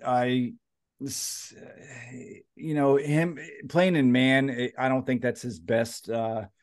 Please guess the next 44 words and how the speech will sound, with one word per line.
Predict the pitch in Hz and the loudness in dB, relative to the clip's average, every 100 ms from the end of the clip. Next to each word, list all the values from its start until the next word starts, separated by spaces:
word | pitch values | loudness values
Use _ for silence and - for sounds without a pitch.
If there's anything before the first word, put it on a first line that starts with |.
| _ _ - | _ _ -10
you | 120 127 | -4 -2
know, | 110 | -4
putting | 131 127 | -4 0
him | 117 | 2
in | 120 | 2
the | |
best | 104 120 113 | 0 0 -2
position | 117 98 110 110 120 | -4 0 0 0 -4
'cause, | - 107 98 | -2 -4 -4
you | 101 123 | -4 -2
know, | 117 113 | 0 -2
being | 110 127 139 131 | -2 -2 0 2
in, | 127 127 | 2 0
in | 127 117 | -2 -4
trail | 120 123 | 0 0
position, | 123 110 123 113 - 117 | 0 -4 -4 -4 -4 -4
you're | 117 | -2
supposed | 123 120 | -4 -6
to | - | -4
be | 120 | -2
in | |
their | 110 | -2
back | 104 113 107 | -2 -4 -4
pocket, | - 107 104 110 | -2 -2 -2 -4
and | 101 | -2
you, | 113 110 | -4 -4
you | 87 123 113 | -4 -4 -2
time | 120 127 123 | 0 2 2
after | 117 123 | 0 -4
time | 120 117 110 | -6 -4 -4
see | - 117 | -4 -4
him | 107 113 104 - - _ | -2 -2 -4 -10 -20 _
two | - 143 | 0 2
or | 113 | 2
three | 127 127 | 2 2
yards | 117 120 120 101 - | 6 6 4 0 -6
off, | 117 120 113 - - | -2 -2 -2 -6 -8
uh, | 113 117 | -6 -2
you | 120 | 0
know, | 113 110 104 | 0 -2 -6
you | 131 | -4
know, | 113 | -4
following | 98 123 123 120 117 | 0 2 4 2 0
the, | 117 110 | 0 -2